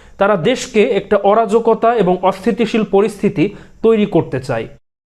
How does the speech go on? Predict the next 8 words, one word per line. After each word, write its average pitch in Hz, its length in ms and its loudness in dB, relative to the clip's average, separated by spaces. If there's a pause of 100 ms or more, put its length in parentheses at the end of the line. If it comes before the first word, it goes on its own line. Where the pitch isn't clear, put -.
সাধারণ 247 480 -2
জনগণের 240 500 2
কাজ 214 300 -2
হবে 143 320 2 (260)
এই 180 180 2
ইন্ধনদাতাদের 220 840 0 (340)
কথায় 220 340 0
প্ররোচিত 247 680 2